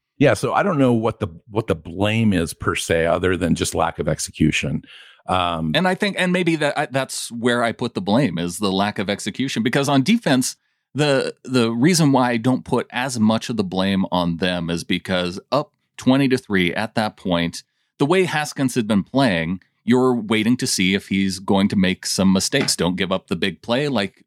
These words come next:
Speaker 2: could happen with a guy like Terry McLaurin, who, you know, is their best player on the field right there. So yes, you, you allow for some of those checkdowns to Logan Thomas and, you know, thirteen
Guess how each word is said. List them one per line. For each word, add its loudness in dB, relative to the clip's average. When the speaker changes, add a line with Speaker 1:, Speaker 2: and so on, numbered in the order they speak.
Speaker 2:
could 0
happen -2
with 0
a -4
guy -2
like -4
Terry 0
McLaurin, 2
who, 4
you 0
know, -2
is -4
their -2
best -2
player 0
on 2
the 2
field 2
right 2
there. 0
So 0
yes, -2
you, 4
you 4
allow -2
for -8
some -2
of 0
those 0
checkdowns -4
to -2
Logan -2
Thomas -2
and, -4
you -6
know, -4
thirteen 2